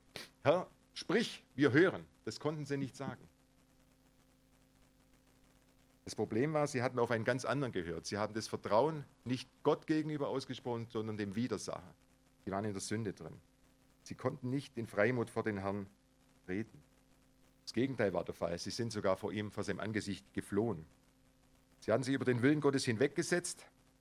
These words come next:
und waren an einem Ort, der Sünde heißt. Und den Standort, den haben sie sich gewählt. Und Gott fragt mit diesem Wo, heißt nicht, das sind nicht die Koordinaten nach, nach, im G P S oder sonst was, sondern wo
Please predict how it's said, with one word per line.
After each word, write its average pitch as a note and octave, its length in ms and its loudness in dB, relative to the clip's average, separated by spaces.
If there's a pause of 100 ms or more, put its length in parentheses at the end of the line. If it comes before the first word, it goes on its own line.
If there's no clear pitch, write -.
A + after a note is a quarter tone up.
(640)
und G2+ 140 -6
waren B2+ 160 8
an B2+ 80 4
einem A#2 100 2
Ort, - 420 0 (1300)
der G2+ 160 4
Sünde A#2 380 2
heißt. D#2+ 400 -8 (680)
Und F#2+ 120 -12
den A2+ 220 -2
Standort, C#3 720 0 (300)
den G#2+ 120 0
haben G#2+ 160 2
sie G#2+ 120 -8
sich A2+ 200 -6
gewählt. A2 380 0 (220)
Und G#2+ 180 -6
Gott C#3 240 0 (240)
fragt B2 320 4
mit A#2+ 100 0
diesem A2 300 0
Wo, C#3 280 8 (1400)
heißt A#2 260 0
nicht, D3+ 260 -2
das A#2+ 100 -2
sind B2+ 100 -4
nicht C#3+ 160 -2
die B2 60 -2
Koordinaten A#2 760 2 (420)
nach, G2+ 260 0
nach, G#2+ 140 -2
im G#2 120 -8
G B2 160 0
P A2+ 140 0
S C3+ 180 0
oder F#2+ 160 0
sonst F#2 180 -4
was, F#2 140 -4
sondern F#2+ 280 -4
wo A#2 240 -4